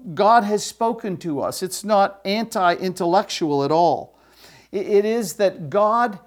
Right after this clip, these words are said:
has, uh, has communicated with us and we respond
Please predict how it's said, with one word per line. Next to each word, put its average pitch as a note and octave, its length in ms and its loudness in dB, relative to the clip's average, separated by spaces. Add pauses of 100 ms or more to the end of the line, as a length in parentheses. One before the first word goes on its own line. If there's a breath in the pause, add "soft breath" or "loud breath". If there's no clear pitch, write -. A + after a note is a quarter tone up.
(180 soft breath)
has, E3+ 400 -6 (100)
uh, C3+ 300 -2 (240 soft breath)
has F3+ 260 -6
communicated F#3+ 960 -4
with C#3+ 180 -6
us B2 300 -4
and D#3 160 -8
we E3 160 -2
respond F#3 840 -2